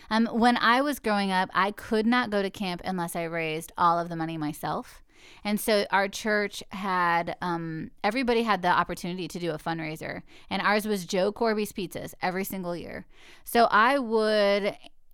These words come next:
you know, I would ask people in the church, but their kids were going to camp too. I ended up just selling Joe Corby's Pizzas door to door.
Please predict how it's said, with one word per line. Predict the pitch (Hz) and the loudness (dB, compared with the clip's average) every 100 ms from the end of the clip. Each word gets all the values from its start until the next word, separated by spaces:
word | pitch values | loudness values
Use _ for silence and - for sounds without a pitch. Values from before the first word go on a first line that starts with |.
| - - | -8 0
you | 240 | 4
know, | 247 240 233 | 6 6 4
I | 208 214 | 4 4
would | 220 | 4
ask | 185 214 | 4 2
people | 311 269 | -2 -2
in | 226 | -2
the | 185 | -2
church, | 196 180 269 - | -2 -2 -2 -4
but | 190 175 | -4 -2
their | 180 240 | -2 0
kids | 247 208 | -2 -4
were | 175 | -6
going | 170 156 | -4 -4
to | |
camp | 156 160 151 - | -4 -6 -6 -6
too. | 160 156 165 - - - | -6 -6 -8 -14 -20 -6
I | - 220 | 0 0
ended | - 214 269 - | 0 0 0 2
up | 185 196 - - | 2 2 0 -12
just | - 196 196 - | -6 -2 -2 -4
selling | - 185 190 196 185 | -4 -2 0 -4 -4
Joe | 175 180 | -2 -4
Corby's | - 202 196 220 - | -2 -4 -2 -4 -6
Pizzas | 220 - 160 165 | -8 -6 -8 -6
door | 160 165 | -4 -2
to | 185 | -2
door. | 196 202 156 175 | -4 -4 -4 -6